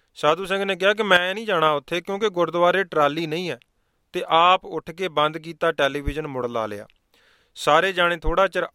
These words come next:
ਅਟਕੇ ਤੇ ਵਾਪਸ ਮੁੜਨ ਦੀ ਤਿਆਰੀ ਕੀਤੀ ਤੇ ਨਾਲ ਹੀ ਬਾਬਾ ਸੇਵਾ ਸਿੰਘ ਹੋਰਾਂ ਨੇ ਉਸ ਬੀਬੀ ਤੇ ਹੋਰ ਘਰ ਵਾਲਿਆਂ ਨੂੰ ਪੁੱਛਿਆ ਕਿ "ਇਹ ਸਾਰਾ ਦਿਨ ਇਸੇ ਤਰ੍ਹਾਂ ਟੈਲੀਵਿਜ਼ਨ ਹੀ ਦੇਖਦਾ ਰਹਿੰਦਾ ਹੈ?" ਉਹ ਕਹਿਣ ਲੱਗੀ ਕਿ "ਜਿੰਨਾ ਚਿਰ ਰਾਤ ਦਾ ਸਾਰਾ ਪ੍ਰੋਗਰਾਮ ਖਤਮ ਨਾ ਹੋ ਜਾਵੇ, ਇਹ ਇੱਥੋਂ ਉੱਠਦੇ ਨਹੀਂ।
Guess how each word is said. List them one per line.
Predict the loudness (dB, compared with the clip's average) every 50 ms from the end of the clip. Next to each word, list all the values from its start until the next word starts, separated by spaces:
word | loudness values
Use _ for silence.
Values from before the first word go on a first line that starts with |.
| -4
ਅਟਕੇ | -4 -4 -4 -6 -8 -8
ਤੇ | -6 -6 -2
ਵਾਪਸ | 2 2 4 4 2 0 -4 -6
ਮੁੜਨ | -4 -4 -4 -4 -4 -6
ਦੀ | -10 -10
ਤਿਆਰੀ | -6 -2 0 0 2 0 -2 -6
ਕੀਤੀ | -8 -12 -12 -10 -10 -12 -12 -12 -14 _ _ _ _ _ _ _ _
ਤੇ | -2 -2 0
ਨਾਲ | 2 4 4 4 4 4
ਹੀ | 2 -2 -6 -8 -10 -10 -14 -20 _ _ _ _ _ _ _ _ _ _ _ _ 0
ਬਾਬਾ | 0 2 4 2 0
ਸੇਵਾ | 0 0 2 2 2 2
ਸਿੰਘ | 0 -2 -6 -4
ਹੋਰਾਂ | -2 0 2 2 2
ਨੇ | 2 0
ਉਸ | -2 -2 -4
ਬੀਬੀ | -8 -10 -10 -10 -8 -6 -8 -8 -8 -10 _
ਤੇ | -6 -4 -2
ਹੋਰ | -2 0 0 -2 -2
ਘਰ | 0 0 0 2
ਵਾਲਿਆਂ | 2 2 2 4 2 2 0
ਨੂੰ | -2 -6
ਪੁੱਛਿਆ | -8 -10 -8 -2 0 2 2 2 0
ਕਿ | -4 -10 -12
"ਇਹ | -12 -6
ਸਾਰਾ | -2 0 2 2 2 2
ਦਿਨ | 0 -2 -4 -6 -6 -8 -12 _
ਇਸੇ | -12 -12 -8 -6 -6 -4
ਤਰ੍ਹਾਂ | -2 0 0 0
ਟੈਲੀਵਿਜ਼ਨ | 0 0 0 -2 -2 -2 -4 -4 -4 -4
ਹੀ | -4 -2
ਦੇਖਦਾ | -2 -2 -2 0 0 0
ਰਹਿੰਦਾ | 0 0 -2 -2 -2 -4
ਹੈ?" | -4 -6 -10 _ _ _ _ _ _ _ _ _ _ _ _ _ _ -2
ਉਹ | -2 2
ਕਹਿਣ | 4 4 4 4 2 0
ਲੱਗੀ | -2 -4 -6 -2
ਕਿ | 0 0 0
"ਜਿੰਨਾ | 0 0 0 2 2 2
ਚਿਰ | 0 0 0
ਰਾਤ | 2 4 4 4 4 2 0
ਦਾ | 0 0 0 0
ਸਾਰਾ | 2 2 2 4 4 4 2
ਪ੍ਰੋਗਰਾਮ | 0 -2 -2 0 2 2 2 2 0 -2
ਖਤਮ | -4 -4 -4 -4 -2 -4 -4 -2
ਨਾ | 0 2 2 2
ਹੋ | 2 0 0 0
ਜਾਵੇ, | 2 2 2 2 0 -2 -4 -6
ਇਹ | -6 -6 -4 -4
ਇੱਥੋਂ | -4 -2 0 -2
ਉੱਠਦੇ | -2 -2 -4 -8 -6 -6 -4 -4
ਨਹੀਂ। | -4 -8 -8